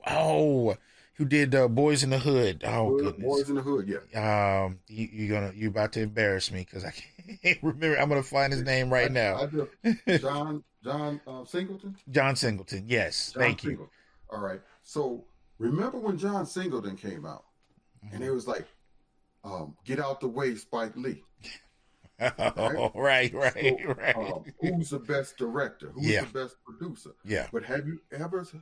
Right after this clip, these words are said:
Speaker 2: heard that conversation with, um, uh, Spielberg
Speaker 1: Right.
Speaker 2: or one of the other white guys?
Speaker 1: Right.
Speaker 2: Right?
Speaker 1: Right.
Speaker 2: So it's the practice that all of us participate in,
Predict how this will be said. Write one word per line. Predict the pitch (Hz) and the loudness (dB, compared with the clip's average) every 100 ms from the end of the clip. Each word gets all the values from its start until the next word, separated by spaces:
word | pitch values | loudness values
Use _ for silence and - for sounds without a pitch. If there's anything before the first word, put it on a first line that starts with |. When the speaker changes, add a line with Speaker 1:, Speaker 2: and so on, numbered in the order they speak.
| - | -12
Speaker 2:
heard | 190 180 165 156 | -6 -4 -4 -4
that | 147 135 - | -4 -6 -8
conversation | - 151 147 131 - 143 160 - - 78 _ _ _ _ - | -8 -8 -8 -12 -8 -6 -6 -10 -16 -18 _ _ _ _ -6
with, | 113 117 113 - | -2 -2 -4 -6
um, | 113 107 98 101 - _ _ _ _ - | -4 -4 -8 -12 -20 _ _ _ _ -12
uh, | 104 101 | -12 -12
Spielberg | - - 202 208 139 90 82 65 67 - | -14 -6 -2 0 0 -2 -4 -10 -14 -10
Speaker 1:
Right. | 92 95 95 95 95 92 90 87 | 0 2 4 4 4 4 2 2
Speaker 2:
or | 131 | 0
one | 147 | -2
of | 156 | -2
the | 170 220 | -2 0
other | 165 | 0
white | 120 107 82 85 | 0 -2 -4 -8
guys? | 80 - - 90 | -10 -12 -18 -8
Speaker 1:
Right. | 92 85 78 - _ - | -4 -2 -4 -10 _ -16
Speaker 2:
Right? | 123 143 151 92 | -8 -8 -8 -8
Speaker 1:
Right. | 92 | -4
Speaker 2:
So | 147 | -2
it's | 170 | -4
the | - - _ - - | -8 -10 _ -20 -10
practice | 190 226 - _ 98 87 - _ _ | -6 -6 -10 _ -12 -12 -16 _ _
that | 120 117 - | -8 -8 -8
all | 131 180 185 | -6 -2 -2
of | 185 | -2
us | 185 | -4
participate | - - - 165 - 98 95 90 | -10 -14 -8 -8 -8 -8 -4 -4
in, | 80 80 | -6 -12